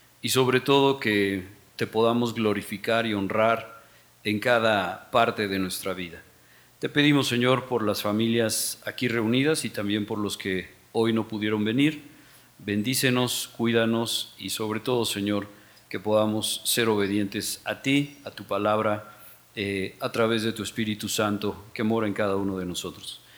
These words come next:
Todo esto te lo pedimos, en el nombre de Cristo oramos. Amén. Muy bien. Bueno, pues vamos entonces a Filipenses capítulo dos. Filipenses capítulo dos,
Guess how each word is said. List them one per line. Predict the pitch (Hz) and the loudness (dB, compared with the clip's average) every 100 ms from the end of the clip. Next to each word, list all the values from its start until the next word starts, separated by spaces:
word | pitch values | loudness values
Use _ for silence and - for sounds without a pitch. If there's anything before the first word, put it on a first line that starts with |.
| - - - - - | -20 -20 -20 -20 2
Todo | 143 143 | 6 8
esto | 139 135 | 6 2
te | 127 | 0
lo | 113 | 0
pedimos, | 101 117 156 202 - | 0 0 0 0 -2
en | 107 | -2
el | 104 | 0
nombre | 107 107 | 0 2
de | 101 | 0
Cristo | 101 107 - 110 | 0 -2 -2 0
oramos. | 104 101 98 95 - - - | 0 0 0 -4 -6 -12 -6
Amén. | 110 101 90 - - - - - - - - - - - _ | -2 -2 -4 -8 -16 -20 -20 -20 -20 -20 -20 -20 -20 -20 _
Muy | 135 135 110 | 0 2 2
bien. | 98 92 98 - | 2 -2 -6 -2
Bueno, | 131 160 156 147 | 6 8 8 6
pues | 143 131 - - | 4 6 2 2
vamos | 123 190 208 202 | 4 6 4 2
entonces | 180 151 160 143 135 127 117 - - - - _ - | 0 2 4 4 4 4 4 0 -2 -8 -20 _ -2
a | 110 | -2
Filipenses | - 113 107 107 143 147 135 131 | 2 4 4 4 2 4 2 0
capítulo | - - 113 113 101 | -2 -4 -4 0 4
dos. | 98 123 131 - - - _ _ _ - - - - | 4 2 0 -10 -16 -20 _ _ _ -20 -20 -20 -16
Filipenses | - 107 104 104 127 127 117 120 | -2 2 4 4 2 2 2 0
capítulo | - 95 113 - 104 95 | 0 -2 -2 -4 0 2
dos, | 107 120 - - | 4 2 -2 -8